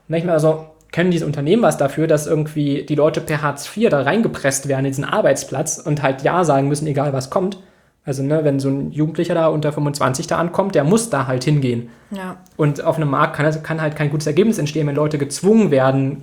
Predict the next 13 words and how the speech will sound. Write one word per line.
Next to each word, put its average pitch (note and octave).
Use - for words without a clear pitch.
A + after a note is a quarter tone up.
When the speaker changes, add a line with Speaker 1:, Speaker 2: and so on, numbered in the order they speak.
Speaker 1:
Kunde E3
zu C#3
sein. B2
Also C3+
dann D3
schmeckt D#3
auch D#3
das D#3
Brot E3
beim D3+
Bäcker F3+
nicht D#3
oder C3+